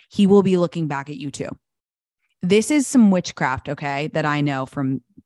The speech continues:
my witchcraft time. It's magical. So I did that with this guy,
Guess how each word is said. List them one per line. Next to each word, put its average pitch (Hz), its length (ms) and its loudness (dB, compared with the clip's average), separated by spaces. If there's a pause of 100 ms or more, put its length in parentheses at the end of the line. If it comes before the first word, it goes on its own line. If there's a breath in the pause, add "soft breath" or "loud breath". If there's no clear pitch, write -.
(240)
my 139 160 -4
witchcraft 131 680 -8 (300)
time. 127 400 -6 (1400 loud breath)
It's 185 220 -2
magical. 147 500 -2
So 190 200 2
I 190 120 6
did 262 240 2
that 214 220 2
with 175 120 -2
this 175 200 -2
guy, 147 460 -2